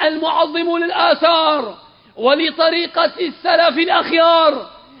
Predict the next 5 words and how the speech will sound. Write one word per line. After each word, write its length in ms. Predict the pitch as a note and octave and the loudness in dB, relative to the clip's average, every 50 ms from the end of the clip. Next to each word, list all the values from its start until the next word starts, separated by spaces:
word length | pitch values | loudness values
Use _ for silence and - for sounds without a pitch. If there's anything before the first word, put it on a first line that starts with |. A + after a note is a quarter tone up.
| - - F4+ | -10 -4 -2
العالم 600 | D#4+ D#4+ D4+ - E4 D#4+ E4 E4 D#4+ D#4+ E4 E4 | 0 0 0 0 0 0 0 0 -2 -2 -4 -2
بحق 580 | E4+ F4+ D#4+ - C#4+ D#4+ E4 E4 E4+ E4+ C#4 - - - - - _ _ _ _ - | 0 0 0 0 0 0 0 2 2 2 0 -2 -8 -20 -20 -20 _ _ _ _ 0
هو 180 | E4+ E4 D#4 | 2 4 4
الذي 840 | D4+ E4+ F4 E4+ D#4+ C#4 D#4+ D#4 D4+ D4 C#4 C4 B3 A3+ G3+ F3 D#3+ - _ _ _ _ _ _ - | 4 4 4 2 2 2 0 0 0 0 0 -2 -4 -6 -8 -10 -14 -18 _ _ _ _ _ _ -4
قد 180 | - E4+ - | -2 -2 -2